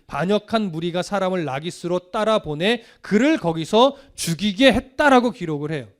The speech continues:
자, 이것이 이제, 어, 요아스가 죽고 나서 돌아서 십오 년이 거의 끝나갈 무렵일 거예요.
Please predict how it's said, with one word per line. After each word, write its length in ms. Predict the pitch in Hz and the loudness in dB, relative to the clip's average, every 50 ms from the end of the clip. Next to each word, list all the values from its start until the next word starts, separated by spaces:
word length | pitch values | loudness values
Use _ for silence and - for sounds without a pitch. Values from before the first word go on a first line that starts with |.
| _ _ _ _ _ _ _ _ _ _ | _ _ _ _ _ _ _ _ _ _
자, 80 | - 185 | -10 -10
이것이 340 | 180 208 311 320 - 285 262 | -6 -4 -4 -4 -4 -4 -4
이제, 300 | 226 262 262 247 240 - - - - _ - | 0 0 0 0 0 -4 -12 -20 -20 _ -10
어, 100 | 165 170 160 | -8 -4 0
요아스가 460 | 214 262 294 320 294 - - 277 294 | 2 4 4 4 4 2 0 -2 -2
죽고 320 | - - 202 - - 269 247 | -2 -2 -6 -8 -6 -4 -2
나서 200 | 240 220 - 233 | -2 -2 -4 -4
돌아서 360 | - 196 208 208 196 214 226 | -4 -2 -2 -2 -2 -4 -6
십오 400 | - - - 311 254 233 302 294 | -6 -6 -8 -8 -8 -8 -6 -4
년이 220 | 269 262 254 262 | -4 -4 -4 -4
거의 300 | 220 - 190 202 202 - | -4 -4 -4 -4 -4 -6
끝나갈 480 | _ - 415 392 381 381 370 339 339 320 | _ -8 -8 -4 -2 -2 0 0 0 0
무렵일 380 | 202 180 196 214 214 190 185 160 - | 0 0 0 0 0 0 -2 -6 -6
거예요. 120 | 165 139 | -8 -8